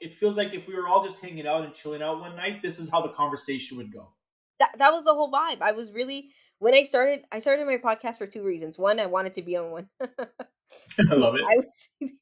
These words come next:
Speaker 2: was like, "I
Speaker 1: So
Speaker 2: wanna"
Speaker 1: great. Fantastic.
Speaker 2: <laughs> It's, it's ninety-nine percent why I started half the things. It's because I just,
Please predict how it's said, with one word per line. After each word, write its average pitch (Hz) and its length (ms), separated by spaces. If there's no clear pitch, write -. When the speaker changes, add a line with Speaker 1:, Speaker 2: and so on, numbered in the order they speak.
Speaker 2:
was 240 100
like, - 100
"I - 60
Speaker 1:
So 277 220
Speaker 2:
wanna" 127 80
Speaker 1:
great. 117 380
Fantastic. - 960
Speaker 2:
<laughs> - 40
It's, 247 220
it's 247 220
ninety-nine 269 560
percent 240 360
why 202 200
I 185 60
started 190 280
half 185 200
the 185 60
things. 170 240
It's 165 140
because 175 300
I 175 140
just, 170 260